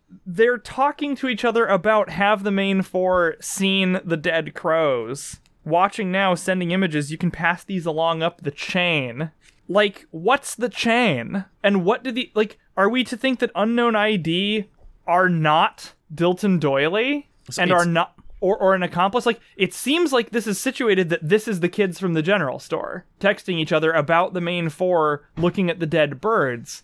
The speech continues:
Speaker 1: But, like, they don't have reasons to text each other this shit, nor is there any chain up which they can pass this information or these images.
Speaker 2: Right, meaning the only other explanation is that it is Dilton Doily and probably Penny Peabody.
Speaker 1: Except they have plenty of fucking text messages throughout the book where there's not Unknown I D.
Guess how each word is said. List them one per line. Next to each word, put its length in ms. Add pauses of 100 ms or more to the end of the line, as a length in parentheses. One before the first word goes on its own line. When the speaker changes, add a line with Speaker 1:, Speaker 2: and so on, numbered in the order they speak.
(140)
Speaker 1:
But, 140
like, 400
they 160
don't 160
have 320
reasons 680
to 140
text 360
each 140
other 220
this 180
shit, 320
nor 300
is 120
there 160
any 200
chain 460
up 200
which 260
they 100
can 180
pass 300
this 220
information 680
or 160
these 200
images. 720
Speaker 2:
Right, 280
meaning 260
the 140
only 280
other 180
explanation 480
is 140
that 160
it 120
is 200
Dilton 360
Doily 300
and 100
probably 380
Penny 340
Peabody. 640 (100)
Speaker 1:
Except 520
they 180
have 280
plenty 320
of 100
fucking 360
text 260
messages 340
throughout 300
the 80
book 240
where 100
there's 200
not 280
Unknown 320
I 140
D. 300